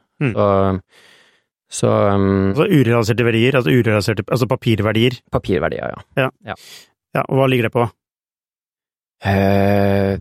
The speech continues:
Speaker 2: det ligger på syttini prosent såkalt, eh, brutto I R R, eh, som er på en måte, ja, årlig avkastning.
Speaker 1: Ja, nettopp.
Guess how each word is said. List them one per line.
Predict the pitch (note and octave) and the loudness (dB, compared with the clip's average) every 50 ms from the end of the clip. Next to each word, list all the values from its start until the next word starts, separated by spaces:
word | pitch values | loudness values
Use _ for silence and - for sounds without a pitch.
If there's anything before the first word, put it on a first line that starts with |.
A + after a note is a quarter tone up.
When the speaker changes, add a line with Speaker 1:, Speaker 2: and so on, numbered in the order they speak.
| - _ | -8 _
Speaker 2:
det | - G#2+ G2+ | -2 -2 0
ligger | G2+ G2+ A#2 A#2+ B2 C3 - - _ | 2 2 2 0 0 -2 -12 -14 _
på | - - G#2 G#2 G2+ G#2 - | -4 -4 -2 -2 -2 -4 -2
syttini | - - - - A#2+ - _ _ - - A#2+ A#2 A#2+ A#2+ C3 C3+ C3+ A#2+ - | -2 -2 -2 -2 -2 -6 _ _ -2 0 2 4 4 4 4 4 2 0 -2
prosent | - - G#2 F#2 - - A2 G2+ F#2+ F2+ F2+ - - | -2 -4 -4 -4 -2 -2 -2 0 0 -2 -4 -6 -12
såkalt, | - - - - A2+ F#2+ - - F#2+ F2+ F#2 - _ - - - | -12 -10 -4 -2 -2 -2 0 -2 -4 -4 -4 -10 _ -20 -18 -14
eh, | - - F2 F2+ F#2 F#2 F#2+ F#2+ F#2+ F#2+ F#2+ F#2 F2+ F#2+ F2+ E2+ F2 - - | -8 -6 -2 0 0 0 2 2 0 0 0 0 0 0 -2 -2 -4 -10 -14
brutto | G2+ - - - A2 G#2+ - _ _ - G#2 F#2 F#2 | -6 -2 -2 0 0 -2 -6 _ _ -2 0 0 0
I | - G2 G2 F#2+ | 0 0 0 2
R | F#2 F#2+ G2 | 2 2 0
R, | G#2 G#2 F#2 - - - _ _ _ _ _ _ _ _ - | 0 -2 -4 -8 -16 -20 _ _ _ _ _ _ _ _ -4
eh, | F#2 F2+ F2 | -4 -2 -4
som | F2+ - - G2 F#2+ | -4 -2 -2 0 0
er | F#2 F2+ F2 F2 F2 | 0 0 0 -2 -2
på | - F#2+ | -4 -2
en | F2+ | -2
måte, | F2+ E2 - - F#2 F2 F2 E2+ E2 F#2 - _ _ _ _ _ _ _ _ _ _ _ _ _ - - | -2 -2 -2 -2 -2 0 -2 -2 -4 -8 -14 _ _ _ _ _ _ _ _ _ _ _ _ _ -20 -18
ja, | - - - _ - | -18 -18 -16 _ -6
årlig | G2+ G2 G2 G2 F#2+ F2+ | -4 -2 -2 -2 -2 -4
avkastning. | F#2 F#2 - - G#2 - - - A2+ G#2+ _ _ _ _ _ _ _ _ _ _ | -6 -8 -10 -12 -16 -16 -16 -20 -20 -20 _ _ _ _ _ _ _ _ _ _
Speaker 1:
Ja, | - B2+ - - _ _ _ _ | -4 -4 -4 -6 _ _ _ _
nettopp. | A#2 - B2 A2+ | -10 -8 -8 -12